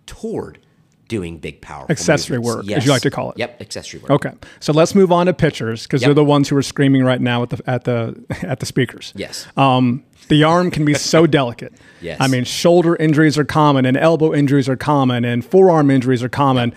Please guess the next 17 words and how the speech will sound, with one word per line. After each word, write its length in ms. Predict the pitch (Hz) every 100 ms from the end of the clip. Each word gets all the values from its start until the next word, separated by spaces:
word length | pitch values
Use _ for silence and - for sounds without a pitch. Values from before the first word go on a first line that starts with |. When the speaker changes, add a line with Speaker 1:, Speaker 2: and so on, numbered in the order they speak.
| - - -
Speaker 2:
Um, 440 | 139 139 131 131 -
there 120 | - 147
are 40 |
probably 320 | - 170 170
a 40 | 147
lot 260 | 156 175
of 100 | 156
pitching 320 | 180 190 175
coaches 380 | 151 151 156 127
out 180 | 143 135
there 240 | 143 135
who, 240 | 131 147 143
who 100 | -
can't 260 | 156 170 160
stand 540 | - - 165 180 196
the 140 | 143 131
idea 580 | 123 113 127 113 110